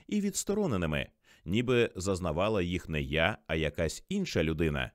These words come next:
Ти не винен у тому, що я не могла повнокровно відчувати. Усередині мене був якийсь блокатор,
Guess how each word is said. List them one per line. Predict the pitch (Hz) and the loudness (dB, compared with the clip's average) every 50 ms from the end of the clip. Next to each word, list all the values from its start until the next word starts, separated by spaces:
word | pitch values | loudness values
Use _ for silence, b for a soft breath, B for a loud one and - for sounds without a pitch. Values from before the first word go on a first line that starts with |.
| _ _ b b b b b b b | _ _ b b b b b b b
Ти | - 135 151 | -2 0 0
не | 160 151 135 | 2 0 0
винен | 113 147 185 185 180 175 156 - | 2 2 2 2 2 0 -2 -2
у | 135 139 | -4 -2
тому, | 135 156 156 156 151 143 | 0 0 0 0 0 -2
що | - - - 131 | -2 -4 -4 -2
я | 113 104 120 131 | -2 0 -2 -2
не | 131 123 | -2 -2
могла | 120 110 95 85 92 110 113 | -2 0 0 0 0 0 -2
повнокровно | 110 113 101 92 95 90 - - 82 95 110 110 107 104 101 - - | -2 -2 -2 -2 -2 -4 -2 0 0 0 2 2 0 0 -2 -2 -4
відчувати. | 82 95 95 - - 131 123 143 131 110 - - 73 65 - - _ _ _ _ _ _ _ _ | -6 -8 -8 -6 -6 -4 -2 -2 -2 -2 -2 -2 -2 -4 -4 -8 _ _ _ _ _ _ _ _
Усередині | - 113 104 - 117 107 110 107 98 101 104 101 | -2 0 2 2 4 4 4 4 4 2 2 2
мене | 104 131 202 196 170 131 92 | 2 2 2 2 2 2 2
був | 87 - 214 214 185 | 2 0 0 0 2
якийсь | 175 175 160 - 180 180 175 156 - - | 2 0 0 0 0 -2 0 -2 -2 -4
блокатор, | 110 107 127 143 131 - 185 190 175 - - 85 76 73 | -4 0 0 0 0 0 -2 -2 -2 0 0 0 0 -2